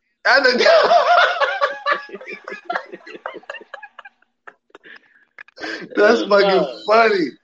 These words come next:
Speaker 1: That's fucking funny, dude. Fucking Kirby is Goliath.
Speaker 2: That's
Speaker 1: That is
Speaker 2: hilarious.
Speaker 1: funny as fuck. Oh, man. That's funny. I like how you put that together.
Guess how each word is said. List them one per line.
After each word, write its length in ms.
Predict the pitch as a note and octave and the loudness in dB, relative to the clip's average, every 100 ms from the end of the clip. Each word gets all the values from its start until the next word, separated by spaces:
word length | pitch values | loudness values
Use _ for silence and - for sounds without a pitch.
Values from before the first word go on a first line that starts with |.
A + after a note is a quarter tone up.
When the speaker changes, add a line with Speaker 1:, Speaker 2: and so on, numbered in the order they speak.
| _ _ _ _ | _ _ _ _
Speaker 1:
That's 320 | F3+ G3 F#3 F#3 | 0 2 0 0
fucking 340 | F3+ F3+ E3+ | -2 0 -6
funny, 540 | D3 - F#3 F3+ D#3+ D3 | -10 -2 0 2 0 -4
dude. 420 | D3 D3+ D3+ D3+ _ _ _ _ - | 0 0 0 -6 _ _ _ _ -4
Fucking 320 | F3+ D#3+ D3+ | -2 -2 -10
Kirby 480 | - F3+ E3+ E3+ D#3 | -6 -4 -4 -6 -6
is 160 | D#3 | -8
Goliath. 640 | D3 D#3+ D#3+ D#3 D#3 D3 - - - | -6 -4 -2 0 0 -2 -6 -12 -14
Speaker 2:
That's 300 | D3 D#3 - | -10 -10 -12
Speaker 1:
That 380 | B2+ C#3 D#3+ D#3+ | -8 -2 0 0
is 180 | - - | -4 -8
Speaker 2:
hilarious. 20 | _ _ _ D#3 | _ _ _ -4
Speaker 1:
funny 240 | D#3+ D#3 D3+ | -4 -4 -8
as 80 | C3+ | -10
fuck. 440 | A2+ C#3+ C#3 - - _ _ _ _ - | -6 -2 -2 -2 -14 _ _ _ _ -8
Oh, 340 | D3 D#3 D3+ | 0 2 2
man. 440 | D3 D3+ D3 B2 A2+ _ _ _ _ | 0 -4 -4 -6 -10 _ _ _ _
That's 200 | C3 C#3 | -8 -8
funny. 320 | - C3+ B2 G#2 _ _ | -8 -8 -8 -12 _ _
I 80 | - | -2
like 160 | C#3+ C3 | 0 0
how 80 | |
you 120 | C3 C3 | -6 -8
put 160 | C3 | -8
that 120 | A#2 | -10
together. 320 | A#2+ A#2+ G#2+ | -10 -8 -8